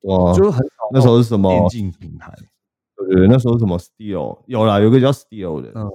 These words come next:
Speaker 1: Steel Series，我不知道怎么念啊，我英文不是很好。
Speaker 2: 嗯。
Speaker 1: 反正我都叫它S S，然后还有一个是，再来是那个微软的滑鼠，以前蛮多人用微软的滑鼠。
Speaker 2: 嗯。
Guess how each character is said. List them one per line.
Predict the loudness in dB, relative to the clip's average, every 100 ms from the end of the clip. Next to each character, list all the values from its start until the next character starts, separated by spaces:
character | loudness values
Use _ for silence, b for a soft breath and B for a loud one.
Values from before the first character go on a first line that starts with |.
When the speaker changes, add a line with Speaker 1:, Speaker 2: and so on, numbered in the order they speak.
| -16 _
Speaker 1:
Steel | -8 -8
Series， | -6 -6 -6 -8 -12
我 | -8 -4
不 | 0
知 |
道 |
怎 | 0
么 | 0
念 | 0 -2 -4
啊， | -12
我 | -8
英 | -2
文 | 2 0
不 | -2
是 | -14
很 | -12 -12
好。 | -10
Speaker 2:
嗯。 | -10 -10 -14 _ _
Speaker 1:
反 | -2 2
正 |
我 | 4
都 | 2
叫 | 2 0
它 |
S | -2 -8 _ -20
S， | _ _ _
然 | -8
后 |
还 | -6
有 | -6
一 | -8
个 | -14
是， | -18 -20 -20 _
再 | -12
来 | -12
是 | -12 -18 -20 -20
那 | -20
个 | -20 -20 -20 _
微 | -6
软 | -2 -2 -4
的 | -12 -20 _
滑 | -20 -20
鼠， | _ _ _ _ _ _ _
以 | -8
前 | 2
蛮 | 4 6
多 | 6 6
人 |
用 | 4 4
微 | 0
软 | -2
的 | -10
滑 | -12
鼠。 | -6
Speaker 2:
嗯。 | -6 -6 -10